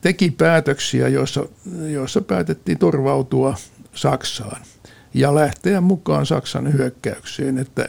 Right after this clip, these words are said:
ei se ollut, mm, pelkästään tällaista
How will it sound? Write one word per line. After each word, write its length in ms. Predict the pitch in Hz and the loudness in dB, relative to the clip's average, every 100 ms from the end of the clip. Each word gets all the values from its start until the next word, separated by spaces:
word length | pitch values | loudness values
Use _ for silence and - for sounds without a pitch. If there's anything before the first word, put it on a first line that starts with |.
| - | -2
ei 140 | 151 | -2
se 100 | 135 | 2
ollut, 320 | 151 147 - - _ _ _ _ - 139 | 2 2 -2 -6 _ _ _ _ -20 -14
mm, 320 | 139 135 127 | -10 -10 -4
pelkästään 680 | 147 143 135 - - 127 120 | -2 0 -2 -6 -4 -4 -4
tällaista 460 | 123 127 - - | -4 -6 -8 -12